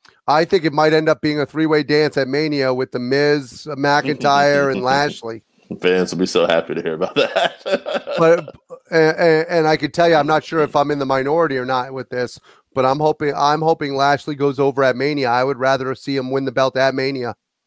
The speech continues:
Speaker 2: Hmm. Yeah, I mean, I think the word I've heard, and people are thinking anyway, at least,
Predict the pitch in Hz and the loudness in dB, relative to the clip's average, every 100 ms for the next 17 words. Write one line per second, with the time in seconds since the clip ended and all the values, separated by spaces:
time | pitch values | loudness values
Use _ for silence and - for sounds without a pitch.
0 | - 143 139 104 _ _ _ _ - 160 | -8 -4 -4 -4 _ _ _ _ -2 2
1 | 185 180 160 165 151 170 214 208 - 139 | 2 2 2 2 2 2 0 -4 -4 0
2 | 143 147 151 135 139 143 127 120 120 104 | 0 2 0 0 -2 -4 -6 -4 -6 -10
3 | 131 120 113 107 151 160 104 90 87 85 | -14 -10 -12 -8 -8 -8 -14 -20 -20 -16
4 | 85 76 82 85 - - | -16 -16 -16 -16 -18 -20